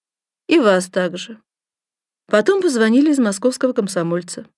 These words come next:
В редакцию целый день звонят люди. Одних она обещала спасти от рака внушением,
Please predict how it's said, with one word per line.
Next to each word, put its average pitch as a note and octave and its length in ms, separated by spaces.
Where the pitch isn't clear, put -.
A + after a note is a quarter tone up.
В G3 80
редакцию C4 480
целый G#3 280
день G3 220
звонят F#3 380
люди. A3 340
Одних B3+ 380
она G#3 200
обещала G3 420
спасти G3 400
от F#3 180
рака F#3 240
внушением, A#3+ 720